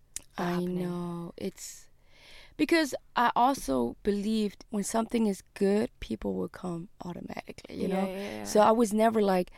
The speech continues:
Speaker 2: I never thought about labels, you know?
Speaker 1: Yeah.
Speaker 2: And I was also not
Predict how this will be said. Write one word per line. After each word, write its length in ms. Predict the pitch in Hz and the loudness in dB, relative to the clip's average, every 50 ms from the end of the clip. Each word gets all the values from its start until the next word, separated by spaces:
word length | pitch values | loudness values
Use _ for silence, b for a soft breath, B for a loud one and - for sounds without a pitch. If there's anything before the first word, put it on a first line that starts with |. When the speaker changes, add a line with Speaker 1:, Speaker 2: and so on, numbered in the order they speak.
| b b | b b
Speaker 2:
I 60 | - 254 | 0 2
never 240 | 269 311 311 311 240 | 2 2 2 2 -2
thought 360 | - - - 196 202 226 226 | -2 -2 0 2 4 4 4
about 240 | 208 190 185 175 - | 2 0 -4 -4 -4
labels, 520 | 175 175 170 165 - - 170 - - - - - - - | -2 -2 -2 -2 -4 -6 -8 -10 -12 -16 -20 -20 -10 -6
you 120 | 208 190 190 | -2 0 0
know? 180 | 185 202 220 | 2 0 0
Speaker 1:
Yeah. 220 | 220 208 190 185 180 B B B B B B B B B B - | -2 -6 -10 -12 -14 B B B B B B B B B B 0
Speaker 2:
And 540 | 208 202 202 202 196 196 202 196 196 - - - - | 2 4 6 6 6 6 4 4 2 -2 -4 -2 0
I 80 | 196 | 0
was 180 | 196 208 190 208 | 2 2 2 2
also 260 | 214 220 214 - 220 | 2 0 2 2 2
not 260 | 196 190 190 185 185 | 2 2 2 0 0